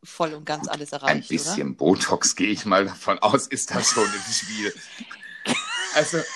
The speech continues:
Speaker 2: C C Catch, Strangers
Speaker 1: Botox
Speaker 2: by Night.
Speaker 1: reicht nicht
Speaker 2: Und
Speaker 1: mehr.
Speaker 2: jetzt kommt der kra-, der krasse Gegenpart hier zu Lieschen Müller aus, äh, Bottrop-Kirchhellen oder wo die herkommt, C C Catch.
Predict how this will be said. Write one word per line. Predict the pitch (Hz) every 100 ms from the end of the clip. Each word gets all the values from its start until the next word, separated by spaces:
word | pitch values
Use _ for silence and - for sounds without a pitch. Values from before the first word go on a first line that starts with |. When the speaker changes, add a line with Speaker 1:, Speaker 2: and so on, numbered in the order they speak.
| - 175
Speaker 2:
C | 185
C | 165
Catch, | 160 170 277
Strangers | 202 160 151 175
Speaker 1:
Botox | 185 269 214 135
Speaker 2:
by |
Night. | 123
Speaker 1:
reicht | 175 190 -
nicht | 156 180
Speaker 2:
Und | 160
Speaker 1:
mehr. | 165 180 -
Speaker 2:
jetzt | 143 - 294
kommt | 170 202 156
der | 143 -
kra-, | 131 131 -
der | 120 123
krasse | - 180 - 165
Gegenpart | 175 143 185 160 101 98 123
hier | - 113
zu | - 113
Lieschen | 120 151 135 110
Müller | 127 143 160 147
aus, | 98 110 -
äh, | 110 107
Bottrop-Kirchhellen | 95 - - - 127 110 110 107 143
oder | 135 135
wo | 131
die | 135 135
herkommt, | 127 - 143 143
C | -
C | 113
Catch. | 117 123